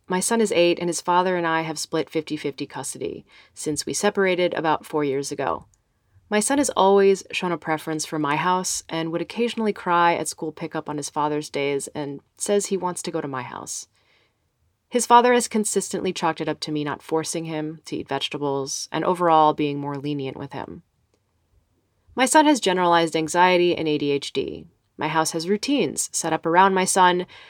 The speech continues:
and I don't need the same rules that are in place at his father's because it's just him and I. At his father's house, he is one of a three-child blended family with a stepmother.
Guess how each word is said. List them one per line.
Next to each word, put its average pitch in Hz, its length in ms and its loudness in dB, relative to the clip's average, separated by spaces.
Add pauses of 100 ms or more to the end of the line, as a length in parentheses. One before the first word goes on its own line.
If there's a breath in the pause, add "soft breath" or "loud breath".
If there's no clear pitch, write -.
(220 loud breath)
and 233 120 2
I 247 40 6
don't 277 220 2
need 196 460 2
the 165 100 -2
same 160 380 0
rules 156 640 0
that 156 100 2
are 156 140 4
in 156 100 0
place 175 260 -2
at 165 60 -2
his 143 140 -6
father's 214 480 6
because 202 560 -4
it's 208 160 -8
just - 380 -8
him 208 220 -4
and 208 120 0
I. 208 400 -2 (720)
At 214 100 4
his 226 100 2
father's 262 340 6
house, 240 240 4
he 240 100 0
is 226 160 2
one 214 160 4
of 196 80 0
a 175 80 0
three-child 185 1000 2
blended 156 320 0
family 196 440 0
with 170 160 -2
a 165 40 -4
stepmother. 165 640 0